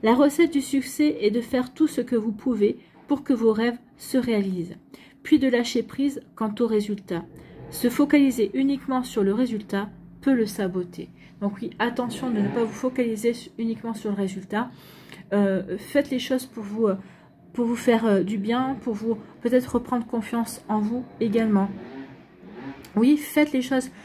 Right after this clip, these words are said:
euh, donnez, vous, oui, vous allez vous mettre les moyens, vous, vous allez, euh, faire ce qu'il faut, vous allez entreprendre pour justement concrétiser et réaliser ce que vous avez envie de mettre en place. Après, lâchez.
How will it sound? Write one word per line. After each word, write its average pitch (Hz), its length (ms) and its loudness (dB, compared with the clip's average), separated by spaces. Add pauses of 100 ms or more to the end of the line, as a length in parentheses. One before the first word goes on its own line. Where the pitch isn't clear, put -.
(220)
euh, 202 160 2
donnez, 240 320 0
vous, 202 200 0 (100)
oui, 277 180 0 (140)
vous 202 120 -2
allez 202 100 2
vous 202 120 0
mettre 190 240 0
les 190 80 -2
moyens, 240 420 0
vous, 262 180 0
vous 202 200 -4
allez, 196 180 0 (300)
euh, 190 80 0
faire 208 180 -4
ce - 80 -10
qu'il 226 160 -6
faut, 226 240 0 (440)
vous 185 140 -6
allez 190 180 -2
entreprendre 214 640 -2
pour 196 140 -6
justement 202 480 -4
concrétiser 220 720 -2
et 196 100 0
réaliser 202 300 0
ce 208 80 -8
que - 80 -8
vous 185 80 -2
avez 180 100 0
envie 175 140 0
de 175 60 0
mettre 180 260 -4
en 185 80 -4
place. 202 300 -6 (240)
Après, 202 260 -2
lâchez. 190 400 -2